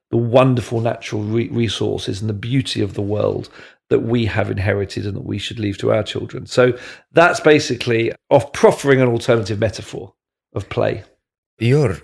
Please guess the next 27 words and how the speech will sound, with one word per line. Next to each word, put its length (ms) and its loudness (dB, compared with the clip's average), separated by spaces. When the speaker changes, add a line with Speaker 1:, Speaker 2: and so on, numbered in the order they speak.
Speaker 2:
I 140 0
think 240 -6
we 80 -2
can 200 -2
talk 400 -2
about 380 -2
this 440 -2
topic 340 -4
alone. 520 0
I, 120 0
I 20 2
wanna 240 0
talk 220 -2
about 200 -4
many 200 -2
topics, 280 -6
but 140 -4
this 160 -2
topic 340 -4
is 120 -2
actually, 320 -4
again, 440 -4
on 160 -4
my 140 -4
mind 360 -4
very 260 -4
heavily. 420 -8